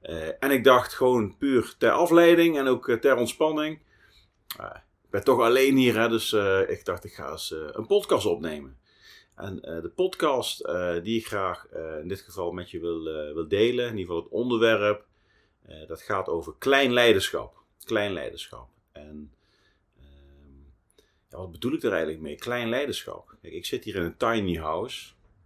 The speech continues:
Ja, een klein huisje. En, eh, wat opvalt als je dus in een tiny house zit, eh, je moet heel goed, eh, voor jezelf structureren. Je moet, eh, ja, je moet eigenlijk de,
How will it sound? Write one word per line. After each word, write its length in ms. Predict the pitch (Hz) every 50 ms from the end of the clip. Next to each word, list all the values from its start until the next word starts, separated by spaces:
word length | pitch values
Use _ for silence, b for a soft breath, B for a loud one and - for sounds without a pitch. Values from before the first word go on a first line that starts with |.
| - -
Ja, 180 | 90 95 101
een 120 | 95 - -
klein 280 | _ 87 82 82 78
huisje. 440 | 76 73 73 85 95 - - - 151 156 _ b b b b b b b b b b b _
En, 260 | _ 76 85 82 -
eh, 440 | - - 76 76 76 78 76 73 69
wat 160 | 76 90 90
opvalt 460 | - - - - - - 120 107 101 101
als 180 | 101 104 -
je 100 | - 107
dus 120 | 95 92 104
in 80 | 92
een 160 | 90 87 87
tiny 400 | - - 101 101 98 95 92 87
house 380 | 82 80 82 98 113 123 120 -
zit, 340 | - 80 80 - - _ _ b b b b b b b b b _ - - -
eh, 340 | 71 69 71 73 73 71
je 80 | 73 85
moet 120 | 101 110
heel 200 | 107 135 170 175
goed, 500 | 143 - - 131 120 123 - - - _ _ _ _
eh, 140 | _ - -
voor 180 | - - 95 92
jezelf 400 | 90 85 82 92 87 85 87 -
structureren. 840 | - - - 98 - - 98 90 82 85 82 82 82 82 82 90 87
Je 140 | 87 87 87
moet, 360 | 90 87 85 - - - - -
eh, 280 | 78 76 78 76 76 73 _ _ _ _ _ _ _ _ _
ja, 120 | - 80 80
je 100 | 80 82
moet 140 | 92 90
eigenlijk 360 | - 73 98 95 95 92 85 85
de, 400 | 92 90 87 87 85 82 80